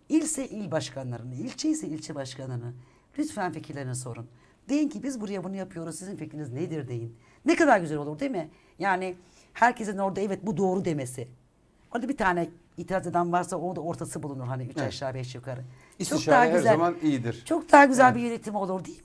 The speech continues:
Speaker 2: Evet.
Speaker 1: Her şey çok daha beraber yapılır. Sen ben olmayız, biz oluruz.
Speaker 2: Evet.
Speaker 1: Bakın geçen de şey yapıldı o S M A'sız çocuğumuz için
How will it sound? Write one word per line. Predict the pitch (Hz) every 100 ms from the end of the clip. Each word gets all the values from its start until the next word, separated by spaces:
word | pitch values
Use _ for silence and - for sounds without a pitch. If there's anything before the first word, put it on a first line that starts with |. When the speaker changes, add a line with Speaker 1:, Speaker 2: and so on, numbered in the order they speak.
| -
Speaker 2:
Evet. | 135
Speaker 1:
Her | -
şey | 254 233
çok | 233 180 214
daha | 208 202
beraber | 196 190 185 185
yapılır. | 185 - 175 185 - - -
Sen | - - 254 247 214
ben | 226
olmayız, | 180 190 175 151 135 117 131
biz | 277 220
oluruz. | 160 135 123 - - -
Speaker 2:
Evet. | 104 - - -
Speaker 1:
Bakın | 247 240
geçen | 240 240
de | 233
şey | 247 233
yapıldı | 202 156 151
o | 156 156 - _ _ _
S | - 185
M | 175
A'sız | 165 165 156 156
çocuğumuz | 175 165 160 156
için | 151 165 156